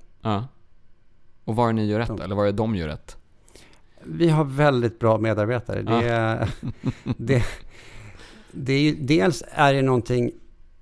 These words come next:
Speaker 2: väldigt positivt med det, men det är också det att har man väldigt bra medarbetare så behöver man inte lägga,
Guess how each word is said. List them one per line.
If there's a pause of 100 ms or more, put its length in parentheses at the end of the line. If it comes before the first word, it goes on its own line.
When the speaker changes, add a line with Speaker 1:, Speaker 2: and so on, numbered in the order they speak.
(180)
Speaker 2:
väldigt
positivt
med
det,
men
det
är
också
det
att
har
man
väldigt
bra
medarbetare
så
behöver
man
inte
lägga,